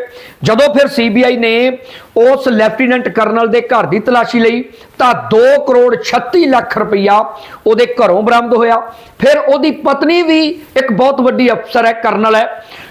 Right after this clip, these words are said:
ਜਦੋਂ ਗੰਗਾ ਨਗਰ ਸਥਿਤ ਉਹਦੇ ਘਰ ਤੇ ਛਾਪਾ ਮਾਰਿਆ ਗਿਆ, ਉਹਦੇ ਘਰ ਤੋਂ ਵੀ ਖਬਰਾਂ ਅਨੁਸਾਰ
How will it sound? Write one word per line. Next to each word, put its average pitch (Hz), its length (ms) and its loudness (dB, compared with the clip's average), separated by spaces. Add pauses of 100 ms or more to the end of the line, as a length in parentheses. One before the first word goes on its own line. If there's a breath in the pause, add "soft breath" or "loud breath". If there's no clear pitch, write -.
(120)
ਜਦੋਂ 254 400 2
ਗੰਗਾ 220 380 0
ਨਗਰ 262 260 0
ਸਥਿਤ 247 340 -2
ਉਹਦੇ 294 440 0
ਘਰ 311 200 0
ਤੇ 254 140 -2
ਛਾਪਾ 240 360 0
ਮਾਰਿਆ 220 320 0
ਗਿਆ, 226 160 0 (460 loud breath)
ਉਹਦੇ 311 300 2
ਘਰ 320 260 -2 (160)
ਤੋਂ 311 140 0
ਵੀ 320 100 0
ਖਬਰਾਂ 240 320 0 (100)
ਅਨੁਸਾਰ 220 340 -2